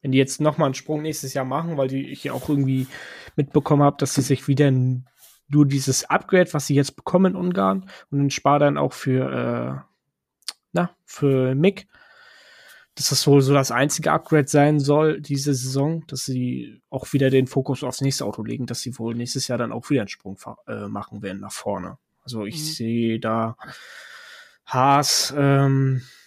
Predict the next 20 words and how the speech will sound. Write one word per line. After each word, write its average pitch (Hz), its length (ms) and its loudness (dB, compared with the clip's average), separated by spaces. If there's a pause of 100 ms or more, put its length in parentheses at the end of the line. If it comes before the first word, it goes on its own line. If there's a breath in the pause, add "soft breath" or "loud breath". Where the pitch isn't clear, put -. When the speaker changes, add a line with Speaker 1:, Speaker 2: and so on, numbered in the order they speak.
(600 soft breath)
Speaker 1:
bald 131 280 2
auf 135 280 -4
Niveau 131 560 0
eines, 131 480 0
äh, 131 200 0
McLaren 127 480 -2
oder 123 220 -6
Alpine, 117 540 -8 (100)
wenn's 107 200 -14
so 101 120 -14
weitergeht. 101 500 -12 (680)
Speaker 2:
Ja. 190 200 -8 (640 soft breath)
Aber 170 160 -4
wen 214 200 0
würdest 214 220 -6
du 220 60 -2
da 202 60 0
drin 190 320 -6
sehen 160 260 -8
wollen? 143 240 -8